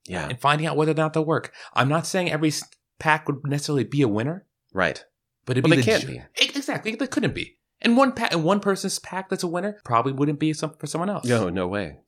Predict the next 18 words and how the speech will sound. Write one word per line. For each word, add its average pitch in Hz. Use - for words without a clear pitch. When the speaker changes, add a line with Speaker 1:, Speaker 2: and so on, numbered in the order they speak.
Speaker 2:
Yep. 175
Speaker 1:
For 156
sure. 90
Speaker 2:
Some 147
person 151
would, 160
I 143
say, 151
"Hey, 101
this 127
is 127
a 120
blush 113
wedding." 165
Other 123
people 123
would 120
say, 113